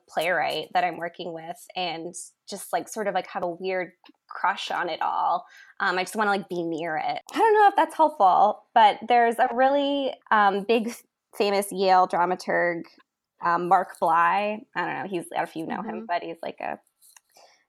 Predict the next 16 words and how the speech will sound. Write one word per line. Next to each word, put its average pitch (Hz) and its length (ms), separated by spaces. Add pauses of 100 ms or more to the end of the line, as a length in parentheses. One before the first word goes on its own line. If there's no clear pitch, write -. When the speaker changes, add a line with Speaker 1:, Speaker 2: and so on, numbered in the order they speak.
(120)
Speaker 1:
big 180 220
name 175 220
in 170 140
the, 190 180 (240)
the - 60
dramaturgy 185 680
world. 170 640
Um, 170 540 (340)
and 202 160
there's, 196 240
like, 190 160
some 180 360 (640)
famous 185 560
instance 185 480
of 175 120
him 180 520